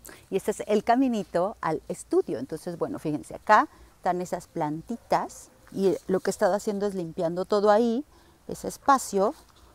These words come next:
porque, ay, espérense, volteo la cámara porque si no va a ser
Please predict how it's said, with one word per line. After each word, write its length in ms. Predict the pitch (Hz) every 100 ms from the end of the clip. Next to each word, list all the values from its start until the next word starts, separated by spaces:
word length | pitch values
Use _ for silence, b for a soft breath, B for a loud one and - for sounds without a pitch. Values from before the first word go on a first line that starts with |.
| _ _ -
porque, 640 | 240 240 - - 202 214 403 - - _ _ - - - _ _ _ _ - -
ay, 100 | 190
espérense, 340 | 190 208 226 233
volteo 300 | 180 170 190
la 140 | 196
cámara 340 | 196 190 190
porque 240 | 175 160 156
si 100 | 160
no 140 | 160
va 80 | 165
a 40 |
ser 200 | 165 175